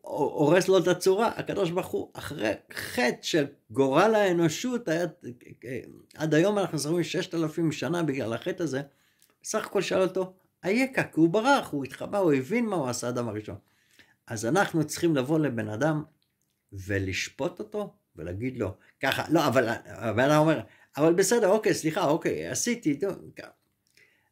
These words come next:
הבן אדם שעשה משהו, הקדוש ברוך הוא כבר יסדר איתו את העניינים, אבל בן אדם, לשפוט בן אדם, לבוא ולהגיד לו, "אתה, ואתה, ואתה, אבל אתה עשית, ואתה עשית,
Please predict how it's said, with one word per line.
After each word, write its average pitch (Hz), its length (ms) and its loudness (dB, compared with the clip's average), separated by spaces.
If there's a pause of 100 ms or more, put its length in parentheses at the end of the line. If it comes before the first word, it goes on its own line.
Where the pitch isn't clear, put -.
(600)
הבן 123 420 2
אדם 185 300 6
שעשה 170 400 2
משהו, 202 600 -2
הקדוש 170 400 -2
ברוך 190 200 -4
הוא 220 300 -4
כבר 185 200 -2 (260)
יסדר 175 380 2
איתו 165 220 2
את 151 100 -2
העניינים, 131 340 0
אבל 98 200 -2
בן 95 160 -4
אדם, 165 420 -4
לשפוט 139 500 -6
בן 120 160 -6
אדם, 147 340 -4 (440)
לבוא 151 200 0
ולהגיד 151 260 0
לו, 143 120 2
"אתה, 139 440 -2
ואתה, 117 480 -4
ואתה, 117 380 -10
אבל 120 160 -6
אתה - 180 -12
עשית, - 380 -4 (100)
ואתה 127 260 -14
עשית, 165 380 -2